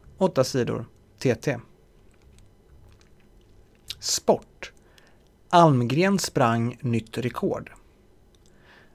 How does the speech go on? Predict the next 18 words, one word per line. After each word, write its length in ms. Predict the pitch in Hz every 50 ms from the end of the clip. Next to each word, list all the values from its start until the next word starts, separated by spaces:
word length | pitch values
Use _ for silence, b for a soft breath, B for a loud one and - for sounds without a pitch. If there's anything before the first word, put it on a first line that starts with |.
| b b
Andreas 500 | - 147 151 156 175 190 165 135 - - - -
Almgren 680 | - 208 196 180 143 123 123 123 156 196 233 240 233 202
fortsätter 720 | - - 202 202 - - 113 101 - - 117 110 - -
att 100 | 123 -
springa 360 | - - 165 160 131 110 113
snabbt. 640 | - - - - 196 185 - - - - - - - - _ b b b b b b b b b b b _
I 120 | - 175 190
söndags 680 | - - 135 110 110 117 135 156 170 - - - -
gjorde 280 | 190 208 214 165 139 135
han 220 | 123 131 113 110
ett 120 | 127 -
nytt 300 | - 120 110 - - -
rekord 420 | 139 131 - - 180 208 220 185 160
för 160 | - 143 127
Europa 560 | 120 117 127 160 190 196 - - - 101 98 -
på 280 | - 113 107 98 98 - - _
tio 280 | - - 151 120 104 107
kilometer. 720 | - - 117 123 123 127 147 160 160 - - - 147 139